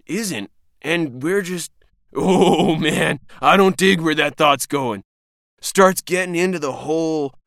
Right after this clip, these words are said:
what is real groove. Way too heavy for backyard gardening.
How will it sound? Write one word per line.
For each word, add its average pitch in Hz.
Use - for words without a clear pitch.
what 175
is 143
real 143
groove. 101
Way 180
too 160
heavy 143
for 120
backyard 123
gardening. 101